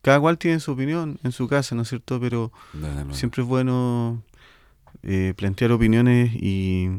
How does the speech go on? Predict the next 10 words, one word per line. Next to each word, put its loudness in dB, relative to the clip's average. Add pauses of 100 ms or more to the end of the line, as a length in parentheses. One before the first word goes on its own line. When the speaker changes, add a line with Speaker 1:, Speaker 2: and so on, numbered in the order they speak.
(180)
Speaker 1:
y -4
tratar -2
de -2
ir -2 (760)
como -4
sacando -2
conclusiones -4
también. -2
A 0
veces -2